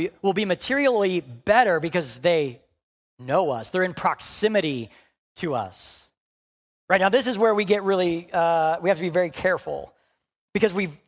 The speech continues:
done this in the past in some ways that are really gross. Right? I, I'll use this one example. There are many others, but, like,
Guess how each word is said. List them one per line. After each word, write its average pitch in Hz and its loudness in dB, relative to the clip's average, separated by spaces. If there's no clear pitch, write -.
done 285 2
this 208 0
in 185 -6
the 165 -4
past 185 2
in 175 -4
some 175 -8
ways 170 0
that 160 -2
are 160 -2
really 147 -2
gross. - -12
Right? 165 4
I, 175 4
I'll 196 4
use 190 -4
this 170 -4
one 180 2
example. 170 0
There 175 0
are 170 -2
many 180 -2
others, 165 0
but, 175 0
like, 185 2